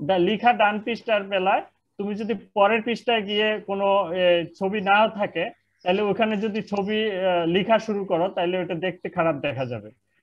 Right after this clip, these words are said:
সেই জন্য, আ, সবসময়, আ, তুমি বাম পৃষ্ঠায় ছবি, ডান পৃষ্ঠায় লেখা হবে। এখন যদি ছবি না থাকে, সেই ক্ষেত্রে তুমি যদি লিখতে পারো লিখো,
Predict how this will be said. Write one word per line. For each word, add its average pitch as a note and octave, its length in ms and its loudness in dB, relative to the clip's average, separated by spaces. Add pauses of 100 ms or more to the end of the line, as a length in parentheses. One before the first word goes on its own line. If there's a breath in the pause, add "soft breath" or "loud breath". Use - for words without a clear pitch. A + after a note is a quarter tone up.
সেই G3 180 6
জন্য, A#3 280 4
আ, G#3+ 340 2
সবসময়, A3+ 720 -2
আ, F3+ 200 2
তুমি F#3 340 -2
বাম F3+ 380 2
পৃষ্ঠায় G3 560 0
ছবি, F#3 360 -4
ডান F3 300 2
পৃষ্ঠায় D#3+ 320 -2
লেখা B2+ 300 -6
হবে। A2 260 -14 (380 soft breath)
এখন G#3+ 280 4
যদি A#3 220 4
ছবি A#3+ 380 6
না C4+ 180 6
থাকে, A#3+ 340 0
সেই C#4+ 240 -2
ক্ষেত্রে A3 360 -2
তুমি G#3 280 -4
যদি F#3+ 180 -2
লিখতে F#3 300 0
পারো F3 240 4
লিখো, E3+ 340 0